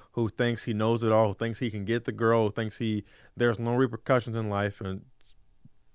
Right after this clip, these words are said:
he learns that is not quite the case, and like we said, Sylvester Stallone turns in one of the best performances he's ever give, given dramatically as he, uh, Rocky receives, spoiler alert,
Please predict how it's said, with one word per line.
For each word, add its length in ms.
he 200
learns 360
that 240
is 120
not 220
quite 240
the 60
case, 380
and 240
like 160
we 80
said, 300
Sylvester 500
Stallone 280
turns 320
in 220
one 180
of 400
the 180
best 220
performances 580
he's 140
ever 180
give, 380
given 340
dramatically 580
as 240
he, 260
uh, 300
Rocky 340
receives, 600
spoiler 420
alert, 280